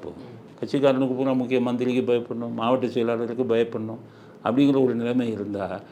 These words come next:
ஒவ்வொருத்தனும் பயந்து பயந்து வேலை செஞ்சு அவனுடைய திறமை வெளியில வராத, அவன் மனசாட்சிப்படி இதுக்கு, இதை வந்து கடமையை செய்ய முடியாத. அதனால அரசியல்வாதி ஒழுங்காக இருந்தால் எல்லா துறையும் ஒழுங்காக இருக்கும். எல்லா துறையும் ஒழுங்காக இருந்தால் நாடு ஒழுங்கா இருக்கும்.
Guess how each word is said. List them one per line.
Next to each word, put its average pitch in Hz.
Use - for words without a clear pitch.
ஒவ்வொருத்தனும் 160
பயந்து 151
பயந்து 156
வேலை 143
செஞ்சு 131
அவனுடைய 131
திறமை 143
வெளியில 127
வராத, 104
அவன் 139
மனசாட்சிப்படி 147
இதுக்கு, 143
இதை 135
வந்து 131
கடமையை 139
செய்ய 123
முடியாத. 92
அதனால 160
அரசியல்வாதி 180
ஒழுங்காக 139
இருந்தால் 101
எல்லா 170
துறையும் 180
ஒழுங்காக 123
இருக்கும். 92
எல்லா 196
துறையும் 185
ஒழுங்காக 147
இருந்தால் 101
நாடு 127
ஒழுங்கா 98
இருக்கும். 87